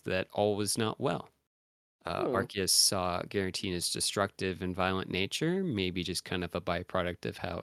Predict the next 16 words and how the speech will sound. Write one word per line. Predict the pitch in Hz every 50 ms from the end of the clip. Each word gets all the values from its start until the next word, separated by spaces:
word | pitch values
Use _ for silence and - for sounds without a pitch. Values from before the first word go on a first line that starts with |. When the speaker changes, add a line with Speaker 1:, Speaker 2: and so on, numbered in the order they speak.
| - -
Speaker 1:
antimatter | 87 85 76 - - 101 90 85 87 87 87 85 82 82
reacts | 85 85 85 82 82 - - -
violently | - 82 85 85 - - - 90 90 90
with | 87 87 - -
matter. | - - - 139 175 190 _ _ _ _ _ _ _ _ _ -
Speaker 2:
You | - 135 131 131 127
Speaker 1:
No | 127 123
Speaker 2:
would | -
Speaker 1:
fault | 127 127 - - -
Speaker 2:
think. |
Speaker 1:
of | 95 92
its | 92 85 - 107
own, | 117 143 147 120 98
really. | 95 107 139 139 107 92 90 101 135 160 _ _ _ _ _ _ _ -
Speaker 2:
Yeah. | 370 320 147 123 113 113
Speaker 1:
But | 113 120 113 101 101 -